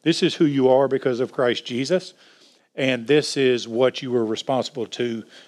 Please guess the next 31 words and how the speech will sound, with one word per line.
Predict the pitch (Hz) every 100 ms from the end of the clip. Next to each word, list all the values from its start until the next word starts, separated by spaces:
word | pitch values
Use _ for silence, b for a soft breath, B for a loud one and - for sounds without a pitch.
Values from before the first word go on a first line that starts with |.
| b
because | 131 143 117
of | 117
who | 123
you | 101 113 127
are. | 180 - _ _ _ _ _ _ _ -
And | 135
I, | 151
I | 160 147
love | 139 143 185
that, | 113 107 -
because | - 143 127 113 - - _
if | - 160
I | 143 131 - _ _
just | - 175 165
have | 151 135 135
information | 135 120 120 208 - 120 131 - b b b
without | 131 135 135
practical | 156 151 - 143
application, | 147 139 120 - 202 190 131 127
I | 120
feel | 147
like | 139 127
I'm | 123
lacking. | 156 196 -
I | 110 139
know | 165
God | 143 131 127
expects | - - 220 208 -
things | - 127 117
of | 117 113
me, | 131